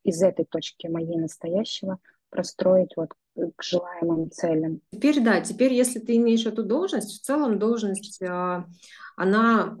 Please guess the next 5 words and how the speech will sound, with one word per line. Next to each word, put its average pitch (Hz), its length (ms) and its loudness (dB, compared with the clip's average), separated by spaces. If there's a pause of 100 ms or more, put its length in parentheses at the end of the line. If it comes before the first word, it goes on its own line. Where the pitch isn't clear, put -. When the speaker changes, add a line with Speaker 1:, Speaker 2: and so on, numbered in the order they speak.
Speaker 2:
ну, 190 240 0
хорошая, 220 500 0
ресурсная 196 580 -4
быть 170 220 -6
управляющей, 185 800 -2